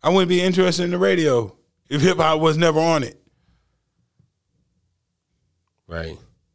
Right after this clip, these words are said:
Speaker 2: I, I said it, bro. You, I, like, I know people who, when they get down and out, they start listening to a lot of gospel and s-,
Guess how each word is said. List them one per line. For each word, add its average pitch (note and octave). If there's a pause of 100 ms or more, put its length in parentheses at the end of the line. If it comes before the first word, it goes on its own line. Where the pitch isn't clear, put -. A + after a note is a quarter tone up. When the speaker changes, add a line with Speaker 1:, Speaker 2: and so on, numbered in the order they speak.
(1000)
Speaker 2:
I, A2+
I A2+
said G#2+
it, D#2+
bro. E2+
You, D2 (200)
I, G2 (120)
like, G2+
I G#2+
know G#2
people G2
who, F2+ (300)
when F2
they F#2
get F2+ (380)
down F#2
and E2+
out, F2+
they E2
start E2
listening E2
to D#2+ (280)
a D2+
lot D#2
of D2+
gospel -
and E2
s-, -